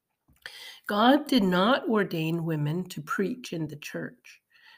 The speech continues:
nor to teach in authority over men. One Timothy two, eleven to fifteen says, "A woman must quietly receive instruction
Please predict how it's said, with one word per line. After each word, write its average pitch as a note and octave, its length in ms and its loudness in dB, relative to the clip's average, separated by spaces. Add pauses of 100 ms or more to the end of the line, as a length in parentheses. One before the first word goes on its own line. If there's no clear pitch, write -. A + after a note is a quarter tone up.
(120)
nor F3+ 340 4
to B3 160 -2
teach - 400 -6
in F#3+ 160 -4
authority F3 760 -6
over D#3+ 280 -4
men. F3 400 0 (1080)
One G#3 300 4
Timothy G#3 600 -2
two, D#3 480 0 (380)
eleven F3+ 480 0
to A3 40 -2
fifteen G#3 840 -2 (100)
says, - 720 -8 (600)
"A F3+ 60 -2
woman G3+ 440 6
must - 640 0 (720)
quietly G3 640 0
receive E3 680 -2
instruction F3 920 -6